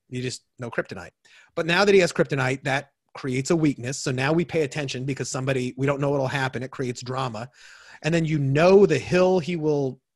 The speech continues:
you know, die on, they call it in, uh, you know, s-, storytelling.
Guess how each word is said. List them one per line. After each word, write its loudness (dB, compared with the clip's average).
you -2
know, -4
die 2
on, -4
they -8
call -8
it -12
in, -14
uh, -10
you -10
know, -14
s-, -20
storytelling. -8